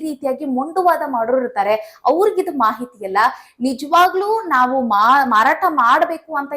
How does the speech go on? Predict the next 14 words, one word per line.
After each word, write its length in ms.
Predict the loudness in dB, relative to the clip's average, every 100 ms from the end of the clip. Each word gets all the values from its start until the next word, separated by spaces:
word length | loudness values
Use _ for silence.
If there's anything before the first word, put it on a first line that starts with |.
| -8
ಹೇಳಿ 160 | -6 -2 0
ಯಾರು 200 | 0 0
ವೇಟ್ 220 | -6 -8 -8
ಮಾಡ್ತಿರ್ತಾರಲ್ಲ, 560 | -8 -8 -10 -4 0 2 2 -2 -16 -4
so 80 | -2 0
ಅವ್ರಿಗೆ 340 | 0 0 -2 -4 -6
ಈ 60 | -6 -6
ರೀತಿಯಾದಂತ 380 | -6 -6 -4 -4 -2
ಪರ್ಯಾಯ 340 | -2 0 0 0 -2
ವಿಧಾನಗಳನ್ನ 680 | -6 -4 -4 -4 -4 -4 0 0 -2 -12 _ _ -2
ಹೇಳಿಕೊಡೋ 440 | 2 2 2 2 2
ಒಂದು 120 | 0
ಸಣ್ಣ 300 | -6 -8 -2 0
ಒಂದು 120 | 0